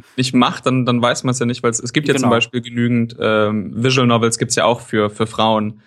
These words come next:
Speaker 2: Ah, ja.
Speaker 1: Ähm, wo dann eben auch mit, äh, Sexszenen noch so abgebildet sind und alles, und die sich sehr ähnlich zu den, ähm, Visual Novels für Männern verhalten.
Speaker 2: <clears throat>
Speaker 1: Ähm, aber diese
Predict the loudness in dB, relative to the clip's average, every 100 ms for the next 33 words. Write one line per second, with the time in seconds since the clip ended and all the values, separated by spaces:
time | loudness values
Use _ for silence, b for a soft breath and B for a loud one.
0 | b -10 -8 -6 0 0 0 -2 -14 -12
1 | -2 0 2 0 2 0 0 -2 -4 -6
2 | -2 0 2 2 2 2 0 0 0 2
3 | 2 2 0 -2 -2 -2 -2 -2 0 0
4 | -2 -2 0 0 0 0 0 0 0 -4
5 | -4 0 2 4 4 2 0 -2 -4 0
6 | 0 -2 -4 -4 -2 -6 -8 B B -2
7 | 0 4 4 4 2 0 0 0 2 -2
8 | -4 -2 0 0 -4 -10 b b b -16
9 | -2 0 0 -2 -6 -8 -2 0 0 2
10 | 2 2